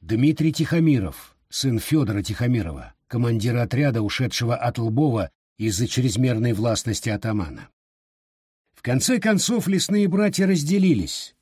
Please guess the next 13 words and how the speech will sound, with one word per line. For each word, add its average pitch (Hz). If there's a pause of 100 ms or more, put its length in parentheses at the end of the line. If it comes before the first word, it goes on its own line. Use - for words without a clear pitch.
(160)
Часть 185
во 147
главе 165
с 180
самим 151
Лбовым 165 (220)
ушла 147
в 151
Верхотурский 147
уезд, 160 (220)
а 117
там 156
рассеялась. 110